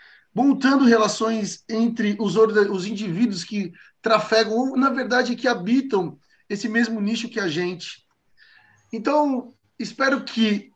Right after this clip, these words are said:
essa, esse, desses vinte e cinco anos, essas raízes que, que estão s-, crescendo e as simbioses que nós estamos,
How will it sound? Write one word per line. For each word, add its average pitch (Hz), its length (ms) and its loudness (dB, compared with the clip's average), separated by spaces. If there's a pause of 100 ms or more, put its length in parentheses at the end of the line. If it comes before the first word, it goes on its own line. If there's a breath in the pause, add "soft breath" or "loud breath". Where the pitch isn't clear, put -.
(140)
essa, 220 800 2
esse, 208 260 -2
desses 208 400 -6
vinte 240 200 -6
e - 40 -14
cinco 220 240 -4
anos, 240 200 2
essas 226 260 -8
raízes 220 480 0
que, 190 380 -10 (520 soft breath)
que 214 80 -8
estão 226 280 2
s-, - 320 -8
crescendo 240 920 0 (840 soft breath)
e 208 240 2
as 220 160 2
simbioses 226 580 2
que 220 100 -10
nós 208 200 -6
estamos, - 560 -10